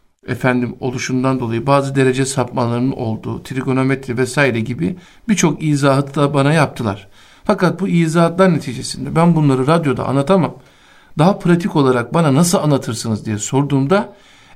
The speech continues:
en tatmin edici cevap o ilim adamından şöyle geldi.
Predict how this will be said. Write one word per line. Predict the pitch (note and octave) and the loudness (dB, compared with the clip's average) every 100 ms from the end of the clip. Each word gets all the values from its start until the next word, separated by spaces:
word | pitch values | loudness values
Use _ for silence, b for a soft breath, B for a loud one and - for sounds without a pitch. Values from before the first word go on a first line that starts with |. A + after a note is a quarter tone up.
| - | 2
en | G#3+ G3 | 2 2
tatmin | D#3 C#3 - C3+ | 2 0 0 -2
edici | B2 A#2 A2+ G#2+ | -2 -4 -4 0
cevap | C3 E3 G3+ - _ _ _ _ - | 4 4 2 -6 _ _ _ _ -6
o | C#3+ | 0
ilim | D#3 F3+ | 2 4
adamından | C#3+ B2 B2 B2 B2+ F#3+ | 2 0 -2 -2 0 0
şöyle | - F3 B2 | 2 2 2
geldi. | G#2+ G#2 A2+ F3 | 0 -4 -4 -6